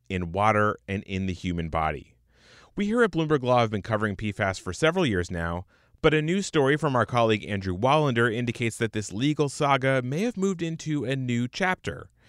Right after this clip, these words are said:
Andrew looked at data on thousands of P fas lawsuits, and he found that the scope of the plaintiffs' targets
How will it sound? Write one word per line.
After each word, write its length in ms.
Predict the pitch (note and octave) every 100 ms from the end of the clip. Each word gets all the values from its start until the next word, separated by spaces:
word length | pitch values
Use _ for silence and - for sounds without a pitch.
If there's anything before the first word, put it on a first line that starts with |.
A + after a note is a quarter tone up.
| - - -
Andrew 300 | F#3+ A3 A3+
looked 200 | F#3+ F#3
at 60 | E3
data 240 | D3 D3
on 220 | A#2+ G#2
thousands 540 | F#2+ D3+ D#3+ G3+ E3+ A#2
of 100 | G2
P 160 | G2+
fas 300 | E2+ F2 E2
lawsuits, 600 | F2 D#2+ E2 E2 G#2+ -
and 200 | - G2
he 220 | F#2+ E3 F3+
found 400 | - D3 C#3 B2+
that 100 | A#2
the 120 | F#2+
scope 360 | - - E3
of 80 | F#3+
the 80 | E3+
plaintiffs' 400 | - A#2+ G#2 F#2
targets 480 | - G#2+ G2+ G#2+